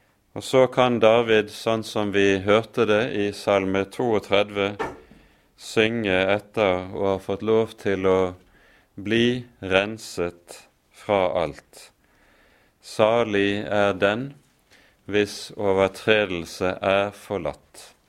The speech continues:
hvis synd er skjult. Salig er det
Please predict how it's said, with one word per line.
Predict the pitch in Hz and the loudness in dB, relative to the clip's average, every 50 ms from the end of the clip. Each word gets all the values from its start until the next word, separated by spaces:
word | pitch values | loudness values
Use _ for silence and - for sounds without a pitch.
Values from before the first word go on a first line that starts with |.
| _ _ _ _ _ _ _ _ _ _ _ _ _ _ - | _ _ _ _ _ _ _ _ _ _ _ _ _ _ -6
hvis | 98 98 92 - - | -6 -6 -4 -6 -6
synd | - - 107 107 110 117 123 127 135 | 0 2 2 2 2 0 -6 -8 -6
er | - - 98 98 95 | -4 -2 -2 -2 -4
skjult. | - - 107 104 110 123 143 151 - _ - - _ _ _ _ _ _ _ _ _ _ _ _ _ _ _ _ _ _ _ _ _ _ _ | -4 -4 -4 -4 -4 -4 -8 -14 -20 _ -20 -20 _ _ _ _ _ _ _ _ _ _ _ _ _ _ _ _ _ _ _ _ _ _ _
Salig | - - - 113 110 113 120 120 113 107 107 104 107 110 110 110 _ _ _ | -12 -2 4 4 6 6 4 0 2 2 2 2 2 0 -4 -12 _ _ _
er | - - 107 104 101 | -8 -2 0 0 2
det | 98 107 104 | 4 2 2